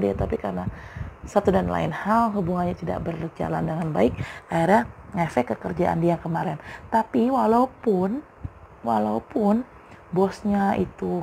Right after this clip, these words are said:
gesrek, istilah kasar ya, bos yang dulu ya, bosnya dia yang dulu gesrek, dia tidak dipecat dari perusahaan itu,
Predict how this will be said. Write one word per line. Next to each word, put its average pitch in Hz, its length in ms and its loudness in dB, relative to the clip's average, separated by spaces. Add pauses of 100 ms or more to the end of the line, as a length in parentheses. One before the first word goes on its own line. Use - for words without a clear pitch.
gesrek, 220 480 2
istilah - 320 -4
kasar 220 260 -4
ya, 202 140 -4 (640)
bos 185 160 -2
yang 190 160 2
dulu 202 240 4
ya, 202 140 6
bosnya 180 260 -2
dia 180 160 2
yang 180 80 -2
dulu 190 240 2 (720)
gesrek, 202 480 -2 (1040)
dia 254 80 0
tidak 208 320 -2
dipecat 254 400 -6
dari 185 160 -4
perusahaan 180 400 -6
itu, 214 240 -4